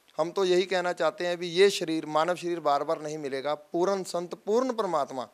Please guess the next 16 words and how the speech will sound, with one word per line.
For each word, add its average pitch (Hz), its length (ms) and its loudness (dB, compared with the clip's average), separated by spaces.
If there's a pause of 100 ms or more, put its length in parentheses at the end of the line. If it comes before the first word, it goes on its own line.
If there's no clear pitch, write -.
(880)
मेरे 175 360 8
हिसाब 202 300 6
से 214 140 2
पूर्ण 208 280 2
परमात्मा 190 480 2
है, 196 120 0
आपके 180 320 4
हिसाब 180 260 4
से - 160 -6
हो 180 140 0
तक-, 156 540 -6
सकता 175 280 -2
है 170 80 2
पूर्ण 180 300 -6
संत 156 280 -8
हो। 151 40 -6